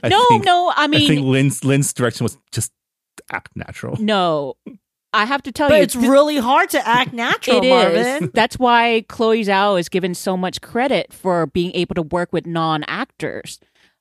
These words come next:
Speaker 2: um, like in Nomadland, uh, y-, because most non-actors act weird on
Speaker 1: <laughs>
Speaker 2: camera.
Speaker 3: Mm-hmm.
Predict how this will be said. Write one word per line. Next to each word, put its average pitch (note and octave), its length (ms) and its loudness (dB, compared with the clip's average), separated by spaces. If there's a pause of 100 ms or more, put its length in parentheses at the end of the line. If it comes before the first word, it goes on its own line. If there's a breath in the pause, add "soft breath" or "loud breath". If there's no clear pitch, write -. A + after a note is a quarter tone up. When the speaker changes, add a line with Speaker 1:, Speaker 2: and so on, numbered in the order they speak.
(100)
Speaker 2:
um, D#3+ 300 -2
like E3+ 200 -4
in E3 140 -4
Nomadland, D3+ 1040 -6
uh, F#3+ 260 2
y-, F3+ 160 -16 (100)
because A3 380 -2 (160)
most F#3 400 -2
non-actors F#3+ 920 -4 (160)
act D#3+ 240 -6
weird F3+ 580 -2 (400)
on E3 180 0
Speaker 1:
<laughs> - 80 -2
Speaker 2:
camera. C3+ 360 -2 (480 soft breath)
Speaker 3:
Mm-hmm. A3 800 -10